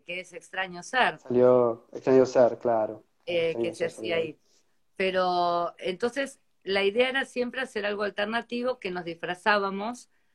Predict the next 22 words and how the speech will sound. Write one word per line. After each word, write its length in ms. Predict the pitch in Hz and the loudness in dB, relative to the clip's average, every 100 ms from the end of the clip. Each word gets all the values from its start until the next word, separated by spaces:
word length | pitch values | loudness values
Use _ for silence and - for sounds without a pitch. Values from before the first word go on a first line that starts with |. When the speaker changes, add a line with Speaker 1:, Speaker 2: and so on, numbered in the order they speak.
| _ | _
Speaker 1:
con 160 | - 185 | -6 -4
lo 120 | 180 | -4
que 80 | 175 | -6
encontrábamos. 680 | 170 175 160 151 143 143 143 | -6 -6 -4 -4 -4 -8 -6
Yo 80 | 220 | -4
no 160 | 220 | -2
puedo 240 | 214 220 - | 0 0 -2
compartir 480 | 175 165 160 190 | -4 -4 -2 -2
acá 200 | 190 196 | -2 -4
pantalla, 500 | 190 202 208 214 233 | -4 -2 -2 -2 -2
pero 180 | 165 160 | -4 -2
alguna 420 | 151 160 190 196 185 | -2 -2 -2 -4 -4
vez 180 | 190 | -6
estábamos, 480 | 180 185 175 165 165 | -6 0 0 -2 -12
Hilda 260 | 170 175 175 | -10 -6 -6
y 60 | |
yo, 140 | 170 185 | -8 -6
de 100 | 170 | -2
varones, 600 | 160 165 175 180 185 _ | -2 -2 -6 -10 -16 _
los 100 | 147 | -14
varones 320 | 143 156 160 | -10 -10 -10
mujeres, 520 | 156 - 214 202 196 | -12 -2 0 2 -2